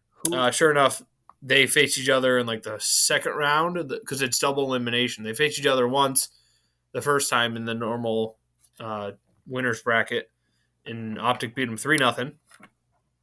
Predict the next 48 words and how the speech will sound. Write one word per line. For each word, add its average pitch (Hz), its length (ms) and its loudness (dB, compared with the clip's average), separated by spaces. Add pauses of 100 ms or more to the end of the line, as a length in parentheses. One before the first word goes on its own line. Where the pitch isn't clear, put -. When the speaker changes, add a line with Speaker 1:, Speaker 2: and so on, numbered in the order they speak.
(120)
Speaker 2:
And 131 100 -8
then 107 240 0 (240)
circle 156 300 4
back 131 240 6
around 135 400 6
later 127 240 2
the 117 60 -6
next 151 260 4
day, 120 320 -2 (300)
they 123 100 -2
faced 127 260 -2
each 123 140 -4
other 120 220 0
in, 113 100 -4
like, 110 140 -4
the 110 80 -8
semis 123 460 2
of 113 100 -6
the 104 80 -4
losers 135 440 -2
bracket, 104 540 -6 (800)
and 110 760 -6
Formal 123 480 -4
popped 120 360 -2
off 123 220 -2
in 117 100 -12
game 117 220 -4
five, 123 300 -2
had, 104 120 -6
like, 107 120 -8
twenty-one 123 380 -6
out 117 120 -2
of 107 120 -4
fifty 117 260 -10
kills, 120 380 -6 (120)
and 110 520 -12
sent 120 220 -6
Optic 160 320 -2
Gaming 254 320 4
home. 113 380 4 (380)
Speaker 1:
Who 175 160 -2
ended 214 220 0
up 190 120 2
win-, 190 100 2
Speaker 2:
Bye-bye. 139 400 4
Speaker 1:
winning 147 260 -4
it 104 120 -16
all? 104 240 -12